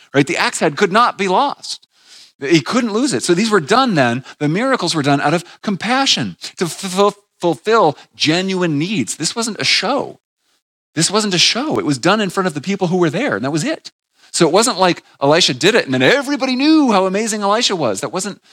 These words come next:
what happened here. Th-, there were particular people in particular situations and dire needs of help, and they were, they were shown it, right? Now,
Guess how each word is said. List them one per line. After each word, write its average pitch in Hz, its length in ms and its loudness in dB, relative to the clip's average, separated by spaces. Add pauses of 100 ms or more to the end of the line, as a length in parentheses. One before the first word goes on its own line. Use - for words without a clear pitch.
(120)
what 151 140 -6
happened 170 400 -6
here. - 180 -16 (480)
Th-, 135 140 2
there 139 100 4
were 131 160 4 (220)
particular 233 580 0
people 175 480 -4 (340)
in 123 120 -6
particular 190 600 0
situations 139 640 0
and 113 140 -4
dire 117 300 0
needs 113 340 -2
of 104 120 -14
help, 131 280 -10 (320)
and 113 140 0
they 113 100 2
were, 110 240 0 (220)
they 117 60 -2
were 110 140 0
shown 135 300 -2
it, - 180 -16
right? 104 280 -6 (1200)
Now, 135 260 4